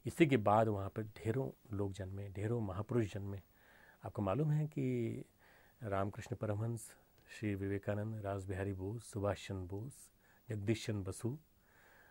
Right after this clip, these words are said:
इतने सारे जो महापुरुष हैं, इनके अलावा न जाने कितने बंगाल में क्यों जन्मे, क्योंकि वहाँ चैतन्य महाप्रभु ने क्रांति की। पापी से पापी व्यक्ति भी भावों के समुद्र से उबड़ जाता है। भूमि के प्रसुप्त बीजों को संकीर्तन से, नाम जप से सुसंस्कृत बनाना संभव है।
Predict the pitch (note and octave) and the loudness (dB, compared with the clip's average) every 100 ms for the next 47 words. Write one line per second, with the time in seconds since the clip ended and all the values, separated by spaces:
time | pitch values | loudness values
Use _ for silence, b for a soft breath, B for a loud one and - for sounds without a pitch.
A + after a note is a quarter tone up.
0 | b b b - _ - - - G3+ - | b b b -20 _ -8 -4 2 2 4
1 | D#3+ D#3+ D#3 C3+ C#3 C3 - G2+ A2 - | 6 6 6 6 4 4 0 -2 -2 0
2 | C#3 F3 C3 C3 E3+ C#3+ D#3+ B2+ C3 D#3 | -2 0 2 6 10 10 8 4 4 4
3 | B2 F3 D#3+ G#2 G2 G#2 G#2+ B2+ C3+ C#3+ | 4 6 4 4 -2 2 4 4 4 4
4 | B2+ B2+ D3+ E3 - b b b - E3 | 4 4 2 -4 -12 b b b 0 2
5 | G#3 F3 C#3 G3 E3+ C3+ F#3+ F#3 E3 D#3+ | 4 2 2 0 2 2 4 2 2 0
6 | D#3 D3 C3 G#2 G#2 G2 - - b b | 0 -2 -4 -8 -8 -14 -16 -20 b b
7 | b - A#2+ D3 G3 F#3 D#3 C3 - F#3 | b 2 4 6 4 2 4 4 6 6
8 | D#3 F#3 F#3 C3+ A#2 D#3 D3 C3+ C3 C3 | 6 6 4 4 4 4 2 0 0 0
9 | C3 G2 G#2+ F#2+ - G#2 - _ _ B | 0 2 2 0 -6 -14 -16 _ _ B
10 | B B B B - _ _ - _ - | B B B B -20 _ _ -20 _ 0
11 | A2+ C3 C#3+ - G#2+ G#2+ - - G2+ G2 | 4 6 6 4 -2 -2 -2 0 0 0
12 | G2+ A2 G2+ - G#2 - G#2+ G#2 F#2 F#2 | -2 -4 -8 -4 -4 -2 -2 -2 -4 -8
13 | G2 G2+ A2+ G#2 - G2+ - G#2+ G#2+ - | 0 4 4 2 -2 -4 -4 -2 -2 -2
14 | G2+ F#2+ F#2+ G2+ G2 F2+ F#2 | -6 -6 -6 -8 -10 -10 -12